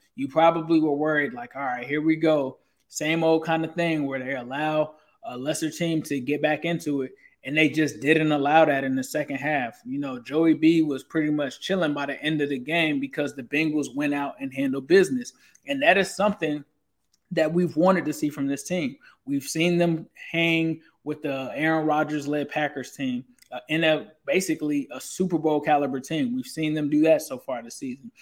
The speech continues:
We've seen them get wins over um, lesser opponents and come back in, in comeback fashion against the Jacksonville Jaguars, who got their first win of the season today, right, with Trevor Lawrence leading them.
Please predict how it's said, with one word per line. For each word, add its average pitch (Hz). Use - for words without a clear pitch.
We've 143
seen 170
them 165
get 156
wins 151
over 143
um, 131
lesser 151
opponents 151
and 127
come 156
back 156
in, 139
in 143
comeback 156
fashion 156
against 143
the 143
Jacksonville 151
Jaguars, 143
who 147
got 151
their 175
first 147
win 143
of 131
the 127
season 131
today, 123
right, 135
with 127
Trevor 147
Lawrence 147
leading 143
them. 147